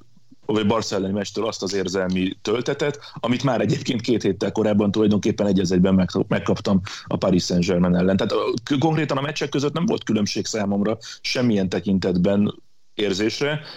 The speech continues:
csak úgy két héten belül ez a kettő, lehet, hogy egy, egy picit ezért volt visszafogottabb a második. De hogyha a Barca van az első fordulóban,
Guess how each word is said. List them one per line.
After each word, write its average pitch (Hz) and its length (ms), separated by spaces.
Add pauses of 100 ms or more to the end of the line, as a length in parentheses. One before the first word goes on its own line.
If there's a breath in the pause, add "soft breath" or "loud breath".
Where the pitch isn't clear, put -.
(140 loud breath)
csak 135 220
úgy 131 240
két 147 220
héten 110 320
belül 107 220
ez 104 120
a 101 80
kettő, 123 460
lehet, 113 240
hogy 104 120
egy, 95 140
egy - 160
picit 104 280
ezért 95 300
volt 95 220
visszafogottabb 92 680
a 87 60
második. 87 500 (180 loud breath)
De - 80
hogyha 120 180
a 117 40
Barca 120 340
van 95 120
az 92 120
első 135 260
fordulóban, 117 640